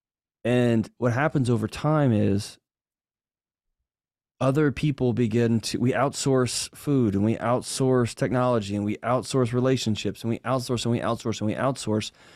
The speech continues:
And suddenly we wake up and we owe a hundred thousand dollars in student loans, or thirty-five thousand bucks in student loans, and a mortgage, and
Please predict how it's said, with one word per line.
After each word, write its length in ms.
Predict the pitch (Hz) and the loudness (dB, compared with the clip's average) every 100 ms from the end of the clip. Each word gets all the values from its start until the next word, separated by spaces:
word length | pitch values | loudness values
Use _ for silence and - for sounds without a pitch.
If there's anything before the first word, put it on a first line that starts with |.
| - _ _ _ _ _ _ _ _ _ _ _ _ | -20 _ _ _ _ _ _ _ _ _ _ _ _
And 160 | - 113 | -2 0
suddenly 360 | - 156 170 156 | 0 2 2 4
we 160 | 143 | 4
wake 280 | 131 135 139 | 4 2 2
up 180 | 151 135 | 0 2
and 80 | 123 | 2
we 160 | 127 | 2
owe 200 | - 143 | 2 2
a 40 | 127 | 2
hundred 240 | 135 127 | 2 2
thousand 280 | 139 127 117 | 2 2 2
dollars 280 | 123 123 107 | 2 2 0
in 60 | |
student 320 | 104 127 113 | -2 0 2
loans, 320 | 117 127 120 110 | 4 4 2 2
or 80 | |
thirty-five 420 | 104 131 123 127 113 | 2 2 2 0 2
thousand 300 | 127 117 120 | 2 4 2
bucks 160 | 113 | 0
in 60 | 107 | -2
student 260 | - 110 | -2 0
loans, 400 | 120 135 127 113 - | 2 4 2 2 0
and 140 | 123 | 0
a 60 | 127 | 2
mortgage, 560 | 123 131 120 120 101 - | 2 2 2 0 -2 0
and 280 | 120 110 | 0 0